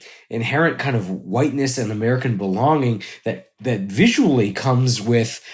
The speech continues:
um, being willing to fight against your own community. And I think this constitutes a kind of proto Thin Blue Line wherein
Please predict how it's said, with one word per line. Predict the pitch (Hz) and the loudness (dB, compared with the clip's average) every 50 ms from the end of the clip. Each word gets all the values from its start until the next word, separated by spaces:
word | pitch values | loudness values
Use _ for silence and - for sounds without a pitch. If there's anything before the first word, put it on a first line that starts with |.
| - - | -20 -4
um, | - - 127 127 120 117 117 110 | 2 2 4 4 4 4 2 2
being | 98 127 135 135 131 117 110 110 | 2 4 4 4 4 2 0 2
willing | 113 123 139 139 139 135 131 131 127 123 | 4 4 6 6 6 4 2 0 -2 -4
to | - - 120 | -2 -2 -2
fight | - - - 120 117 113 - | -2 0 0 0 0 0 0
against | 113 104 104 117 101 95 - - | -4 -4 -4 -4 -4 -4 -6 -6
your | 104 107 | -6 -4
own | 107 107 101 95 | -4 -4 -6 -6
community. | 95 104 101 123 139 139 123 107 104 95 92 - - - - - | -6 -4 0 2 2 2 2 2 0 -2 -4 -6 -12 -16 -12 -4
And | - 165 | 2 4
I | 180 196 | 4 4
think | 190 277 285 277 | 4 0 -2 -2
this | - 247 190 | -2 -2 -2
constitutes | - - - 233 247 240 - - 196 - - 196 190 | -4 -6 -4 -4 -4 -4 -4 -6 -6 -2 -2 0 0
a | - 151 | 0 0
kind | - 175 156 | 0 0 0
of | 139 123 - | 0 -4 -6
proto | - - - 202 196 202 202 214 196 196 190 190 185 175 165 160 165 - - - - | -12 0 4 6 6 6 6 6 6 6 6 6 6 6 4 0 -2 -8 -20 -16 -12
Thin | - - - 185 180 165 156 | -8 2 4 4 4 4 2
Blue | 139 151 143 143 139 | 2 4 4 6 6
Line | 131 123 123 123 127 127 117 104 98 95 92 101 | 6 6 4 4 4 4 2 2 0 -2 -2 0
wherein | 110 120 131 131 135 127 127 135 131 131 127 123 | 0 2 2 2 2 0 0 0 0 0 -2 -4